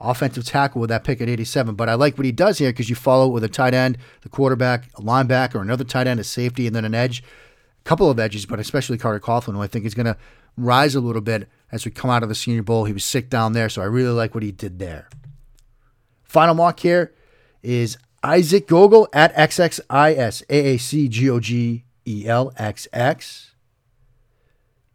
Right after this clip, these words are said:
Here's what he did. He did a, a mock draft over at the Draft Network. He had some trades in here as well. So we got at thirty-seven overall, Grant, Grant Delpit, the safety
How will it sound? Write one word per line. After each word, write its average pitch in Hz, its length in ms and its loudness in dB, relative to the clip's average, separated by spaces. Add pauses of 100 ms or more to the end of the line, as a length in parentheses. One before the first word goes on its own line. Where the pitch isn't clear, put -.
(140)
Here's 147 220 2
what 139 120 0
he 139 120 -2
did. 143 160 2
He 143 120 0
did 156 140 2
a, 131 180 0 (580)
a 113 240 -2
mock 123 360 2
draft 135 340 4
over 135 320 2
at 123 260 0 (120)
the 113 120 -4
Draft 123 440 -2
Network. 135 520 0 (340)
He - 120 -4
had 123 120 0
some 123 80 -6
trades 131 380 -2
in 123 80 -2
here 120 180 0
as 104 140 -6
well. 127 280 0
So 123 240 -2
we 117 140 -2
got 123 220 0 (640)
at 120 120 -8
thirty-seven 156 520 2
overall, 151 360 2
Grant, 127 520 -2
Grant 143 220 0
Delpit, 156 360 4
the 110 80 -6
safety 143 600 -2